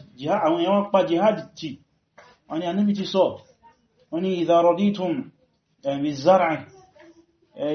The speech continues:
إذا رضيتم بأذناب البقر، و-، و-، و-، ورضيتم بالزرع،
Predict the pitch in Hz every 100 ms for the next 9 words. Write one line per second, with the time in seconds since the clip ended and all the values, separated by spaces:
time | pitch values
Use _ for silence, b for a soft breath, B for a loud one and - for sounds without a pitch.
0 | 151 160 165 170 170 202 190 175 175 170
1 | 165 185 202 180 160 190 185 156 127 -
2 | _ _ _ _ _ - 143 160 165 165
3 | 165 165 165 160 156 160 170 196 202 180
4 | 170 165 147 190 190